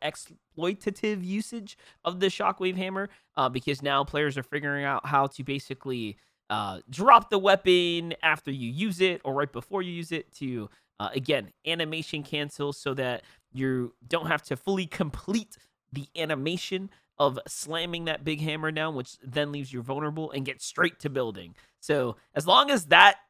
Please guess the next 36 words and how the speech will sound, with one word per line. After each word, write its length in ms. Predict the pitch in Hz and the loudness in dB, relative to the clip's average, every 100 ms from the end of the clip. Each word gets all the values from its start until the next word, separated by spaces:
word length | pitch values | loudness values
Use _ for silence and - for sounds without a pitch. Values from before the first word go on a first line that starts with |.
| _ | _
kind 380 | - 208 214 220 | 0 2 2 2
of, 300 | 214 202 180 - _ | 0 0 -6 -12 _
uh, 260 | 147 123 107 | -4 -2 -4
skill 360 | - - 214 | -8 -4 -4
gap, 320 | 208 190 190 - | -2 -2 -4 -6
if 160 | 160 160 | -8 -6
you 120 | 165 | 0
will, 260 | 180 185 - | 2 2 -2
<laughs> 100 | - | -6
is 120 | - - | -4 -4
still 320 | - 240 226 | 2 4 6
in 160 | 220 | 4
the 60 | 180 | 2
game 380 | 143 156 175 180 | -4 -6 -6 -6
currently, 500 | 185 175 160 175 175 _ - | -4 -4 -4 -8 -8 _ -6
uh, 60 | 151 | -2
there's 140 | 180 | -2
gonna 120 | 190 | -2
be 80 | 156 | 0
a 60 | 147 | 4
lot 180 | 160 | 6
of 120 | 139 120 | 4 0
broken 460 | 139 160 156 143 | -2 -2 -2 -4
ways 340 | 143 143 143 - | -2 -2 -4 -4
that 320 | 131 127 - _ - | -4 -4 -8 _ -6
this, 200 | 160 160 | -4 -2
this 220 | 156 160 | -4 2
weapon's 280 | 185 180 156 | 2 2 -4
gonna 140 | 151 | -6
cause 260 | - 147 139 | -2 -2 -2
frustration, 540 | 123 - 110 - 98 - _ - | -8 -10 -12 -12 -16 -20 _ -16
is 100 | 120 | -4
what 100 | 143 | -2
I 80 | 127 | -2
should 260 | - 135 | -4 -8
say 240 | - - | -8 -10